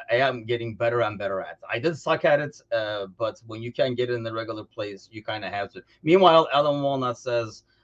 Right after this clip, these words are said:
"I did it two years ago and got my citizenship, so congratulations there. Uh, if you have your study guide, just mail it over to me, 'cause I might need it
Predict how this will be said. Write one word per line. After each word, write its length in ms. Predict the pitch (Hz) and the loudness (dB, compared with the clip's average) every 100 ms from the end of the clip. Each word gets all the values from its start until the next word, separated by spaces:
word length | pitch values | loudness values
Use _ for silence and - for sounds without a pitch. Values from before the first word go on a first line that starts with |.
| - | -2
"I 140 | 123 | -2
did 140 | 139 | 0
it 120 | 139 - | -4 -6
two 140 | 143 | -2
years 240 | 131 123 | 0 0
ago 220 | 117 117 110 | 0 0 0
and 120 | 110 | 0
got 160 | 110 | -2
my 140 | 110 98 | -2 -8
citizenship, 600 | - 107 110 98 110 101 | -8 -12 -12 -12 -12 -12
so 200 | 110 101 | -8 -8
congratulations 880 | - 113 123 123 135 131 - 123 110 | -6 -2 -2 -2 0 -2 -2 -6 -2
there. 400 | 120 120 120 - _ _ 98 | 2 2 2 -2 _ _ -6
Uh, 120 | 98 | -4
if 140 | 104 | -4
you 100 | 127 | -2
have 180 | 123 123 | 2 2
your 160 | 123 113 | 2 0
study 400 | - - 117 117 | -2 0 2 2
guide, 440 | 113 113 107 104 | 2 2 2 -2
just 260 | 98 - 101 | -12 -20 -8
mail 240 | 107 104 | -4 -4
it 100 | 104 | -2
over 300 | 104 107 104 | -2 -4 -6
to 160 | - 101 | -10 -8
me, 240 | 98 95 | -6 -6
'cause 180 | 92 87 92 | -8 -10 -6
I 140 | 95 | -4
might 240 | 95 95 90 | -4 -6 -8
need 240 | 98 92 90 | -16 -16 -14
it 160 | - | -18